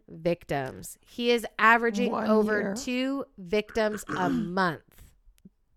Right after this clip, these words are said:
Speaker 1: The nursing staff are all suspicious of Charles. He's, again, the number one suspect. June twenty-eighth, two thousand three, the day before my birthday,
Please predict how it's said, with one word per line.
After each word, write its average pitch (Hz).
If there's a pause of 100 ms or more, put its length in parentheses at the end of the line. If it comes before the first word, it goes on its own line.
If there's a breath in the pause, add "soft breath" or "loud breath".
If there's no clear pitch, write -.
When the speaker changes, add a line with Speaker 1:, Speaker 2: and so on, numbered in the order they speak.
(200)
Speaker 1:
The 247
nursing 302
staff 214 (200)
are 208
all 202 (240)
suspicious -
of 226
Charles. 170
He's, 196
again, 185
the 202
number 170
one 214
suspect. - (920 soft breath)
June 269
twenty-eighth, 269 (480)
two 269
thousand 220
three, 214
the 285
day 202
before 202
my 196
birthday, 214